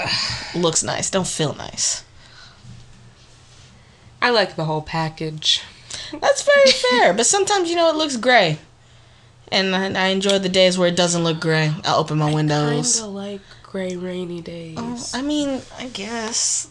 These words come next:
Speaker 1: I like it as an aesthetic, but not, like, as,
Speaker 2: It's
Speaker 1: like,
Speaker 2: like,
Speaker 1: my everyday.
Speaker 2: ooh, peace.
Speaker 1: Mm. So
Speaker 2: Stay
Speaker 1: you
Speaker 2: in
Speaker 1: would
Speaker 2: the
Speaker 1: take
Speaker 2: house,
Speaker 1: multiple
Speaker 2: cozy up.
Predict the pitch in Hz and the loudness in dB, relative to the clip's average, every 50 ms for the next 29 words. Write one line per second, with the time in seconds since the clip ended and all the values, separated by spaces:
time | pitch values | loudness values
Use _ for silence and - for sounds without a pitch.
0 | - - - - 196 202 190 170 170 196 220 - - 202 185 190 - 180 180 185 | -16 -4 -2 -2 0 0 0 0 0 0 -2 -2 -4 -6 -4 -4 -4 -4 -4 -4
1 | 160 160 156 - - 190 202 208 180 180 180 - 165 156 160 160 127 147 156 151 | -4 -4 -4 -4 -4 -4 -2 -2 -2 -4 -4 -6 -6 -4 -4 -4 -2 -4 -4 -2
2 | 151 151 156 143 - - 143 147 - - 156 151 156 147 135 127 240 226 - - | -4 -4 -2 -2 -2 0 0 0 0 0 0 -2 -2 -4 -4 -2 -2 0 0 0
3 | 220 214 202 190 196 - - - 190 220 208 190 - - - - - - - - | 0 0 -2 -2 -4 -8 -8 -8 -8 -8 -8 -8 -6 -6 -4 -4 -4 -6 -6 -6
4 | - - - - - - - - - - - 180 165 156 151 143 147 156 156 - | -8 -10 -12 -18 -20 -20 -20 -20 -20 -14 -10 -6 -4 -4 -4 -4 -6 -8 -12 -16
5 | - - - - - - - - - - 214 214 214 214 202 190 190 190 202 185 | -20 -20 -20 -20 -20 -12 -8 -6 0 2 2 4 4 4 4 4 4 4 2 4
6 | 220 214 175 170 165 165 160 160 - 185 226 220 220 208 208 - - 180 196 190 | 4 4 4 6 6 6 6 4 2 0 2 2 4 4 4 4 4 2 0 0
7 | 190 202 202 - - - - - | 0 -2 -2 -2 -4 -6 -8 -10